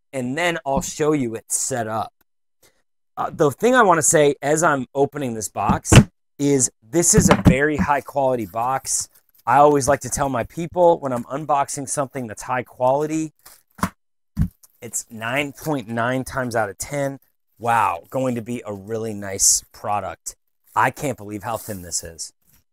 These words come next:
Look at that, dude. Wow. This is so cool. I see how it almost makes, you know, 'cause I have a laptop, but I notice there are times,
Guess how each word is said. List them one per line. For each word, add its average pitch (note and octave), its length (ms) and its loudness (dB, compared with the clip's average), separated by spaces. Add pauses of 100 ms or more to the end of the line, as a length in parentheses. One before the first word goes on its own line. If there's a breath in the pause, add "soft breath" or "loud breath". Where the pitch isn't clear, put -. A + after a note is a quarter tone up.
(240)
Look A2 280 -8
at G2+ 160 -14
that, D#2 280 -14
dude. E2+ 240 -20 (680)
Wow. F#2+ 420 -2 (520)
This B2+ 240 -2
is C#3+ 140 -6
so B2 460 0
cool. C3+ 380 0 (300)
I C#3+ 160 4
see G#3 540 2
how F3 460 4 (520)
it E3+ 200 0 (100)
almost F3 600 2
makes, D3+ 460 0
you E3+ 80 -6
know, E3 80 0
'cause D#3+ 140 0
I F#3 100 10
have G#3+ 100 10
a F#3+ 40 6
laptop, B2 840 0 (760)
but D3 220 6 (100)
I D#3 140 2
notice G3+ 360 6
there E3 100 2
are C#3+ 60 2
times, F3 380 0